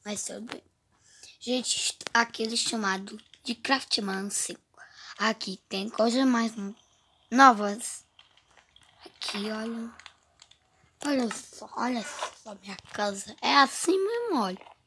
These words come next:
Deixa o seu like, se inscreve no canal, deixa o sininho, não sei por que isso. Mano, quando, quando fazer umas coisas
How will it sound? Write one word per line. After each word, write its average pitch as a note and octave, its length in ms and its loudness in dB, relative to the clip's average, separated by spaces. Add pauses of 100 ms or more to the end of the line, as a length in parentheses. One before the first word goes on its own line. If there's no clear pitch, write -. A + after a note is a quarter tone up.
(600)
Deixa C4 400 -10
o C4+ 40 -10
seu D4+ 140 -2
like, C#4 240 -2
se - 60 -12
inscreve B3+ 220 -6
no C#4+ 200 -6
canal, D#4 220 -2
deixa D4 260 -4
o - 40 -20
sininho, C#4+ 480 -2
não D4 80 -4
sei - 200 -10
por A#3+ 200 -8
que - 120 -4
isso. G#3+ 360 -6 (1300)
Mano, G#3 400 -4
quando, B3 540 2 (120)
quando A#3+ 200 -2
fazer C4 320 0
umas G#3+ 400 -2
coisas G3+ 760 -2